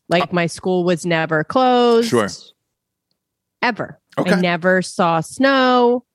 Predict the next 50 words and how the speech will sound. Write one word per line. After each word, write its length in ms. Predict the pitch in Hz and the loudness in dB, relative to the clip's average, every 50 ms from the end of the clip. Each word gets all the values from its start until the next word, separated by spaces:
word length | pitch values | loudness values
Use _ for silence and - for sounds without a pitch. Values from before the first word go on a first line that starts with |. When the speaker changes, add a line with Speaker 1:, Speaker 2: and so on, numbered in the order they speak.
| _ _ _ _ _ _ _ _ _ _ _ _ _ _ _ _ _ _ _ | _ _ _ _ _ _ _ _ _ _ _ _ _ _ _ _ _ _ _
Speaker 1:
So 180 | - - 262 | -2 0 0
whatever. 580 | 254 233 262 269 262 240 196 147 135 113 - - - | 2 2 2 2 2 0 0 -2 -6 -10 -8 -4 -2
I 140 | 202 208 214 | 0 2 2
Speaker 2:
All 40 | 196 | 2
right. 100 | 208 208 | 2 0
Speaker 1:
do, 100 | 214 220 - | -2 0 2
is 260 | 208 214 220 220 196 | 2 2 4 2 0
this 300 | 185 220 226 226 - - | 0 2 2 2 2 0
a 60 | 247 226 | -2 0
blizzard? 600 | 202 254 277 254 220 - 180 151 110 90 - - _ _ _ _ _ _ _ _ _ | 2 2 2 2 2 0 -4 -4 -6 -8 -10 -14 _ _ _ _ _ _ _ _ _
Do 60 | - 196 | 0 0
you 60 | 202 | 2
know 40 | 208 | 2
what 40 | 208 | 2
I 20 | |
mean? 280 | 208 208 240 294 370 392 | 2 0 0 0 -2 -2
Speaker 2:
Yeah. 240 | - 127 165 165 131 | 0 0 0 0 2
Speaker 1:
Could 160 | - 226 285 | 0 0 0
be. 280 | 339 359 349 359 427 - - | 0 0 0 -2 -2 -6 -8
Speaker 2:
Yeah, 120 | 208 196 - | -12 -10 -4
yeah, 260 | - 139 151 156 131 113 | -2 0 0 0 -2 -6
Japes, 420 | - - 131 131 135 123 - - | -4 -2 -2 -2 -2 -6 -6 -4
it 100 | 131 143 | -2 0
is. 340 | 151 127 95 - - - - _ _ 107 | 0 -2 -2 -4 -10 -14 -16 _ _ -2
Uh, 320 | 107 104 104 104 107 101 | -2 0 0 0 0 0
there's 180 | 104 113 117 - | -2 -2 -2 0
Speaker 1:
Oh, 180 | 294 302 240 - | 0 2 4 2
Speaker 2:
one, 160 | - 175 - | 2 2 2
Speaker 1:
okay. 220 | 285 269 359 - - - _ _ _ | 0 0 -2 -6 -10 -18 _ _ _
Speaker 2:
there's 120 | - 104 98 | -16 -8 -2
one 260 | 127 170 202 214 180 | 0 0 0 0 -2
full 300 | - - 180 185 175 165 | -4 -2 0 0 2 0
inch 280 | 151 151 151 143 - - | 0 -2 -4 -4 -6 -6
on 160 | 131 127 131 | -6 -6 -6
the 60 | 113 | -6
ground 560 | 92 - 104 120 127 131 135 139 143 143 135 117 | -6 -4 -2 -2 0 0 0 -2 -2 -4 -6 -6
here. 480 | 131 143 139 139 135 135 131 131 127 - - - - _ _ _ - | -4 -2 0 0 0 0 0 -2 -4 -8 -14 -20 -20 _ _ _ -6
That 60 | 113 | -6
was 120 | 113 110 | -4 -4
the 80 | 131 170 | -4 -4
easiest 380 | 180 196 190 170 170 151 - - | -4 -4 -4 -4 -4 -4 -4 -2
drive 240 | - 127 117 113 | 0 0 0 0
into 100 | 123 117 | -2 -4
work 220 | 107 110 104 95 - | -4 -4 -4 -2 -4
I've 120 | 98 90 | -4 -4
ever 200 | 90 87 82 82 | -4 -6 -8 -8
had, 180 | 82 85 76 87 | -8 -8 -10 -10
by 140 | - 76 71 | -12 -14 -14
the 80 | 67 | -14
way. 120 | 67 71 | -18 -20